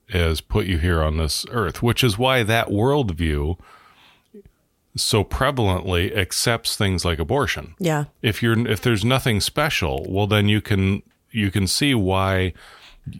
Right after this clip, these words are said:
Speaker 1: they can look at the, the, the miracle of life and say it's nothing special. It's
Speaker 2: Mm-hmm.
Speaker 1: just random chance and a blob.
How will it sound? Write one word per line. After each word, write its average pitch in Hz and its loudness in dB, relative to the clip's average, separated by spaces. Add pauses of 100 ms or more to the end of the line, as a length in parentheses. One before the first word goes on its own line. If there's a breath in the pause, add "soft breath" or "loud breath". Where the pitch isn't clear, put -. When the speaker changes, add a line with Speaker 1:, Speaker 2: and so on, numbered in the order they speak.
(160)
Speaker 1:
they 95 0
can 95 0
look 104 0
at 85 0 (720)
the, 87 0
the, 82 -2 (100)
the 85 -2
miracle 95 0
of 80 -2
life 107 0
and 90 0
say 87 0
it's 82 -2
nothing 87 0
special. 87 -2
It's 78 0
Speaker 2:
Mm-hmm. 147 -2
Speaker 1:
just 92 -2
random 104 4
chance 92 0
and 92 -2
a 82 0
blob. 76 -4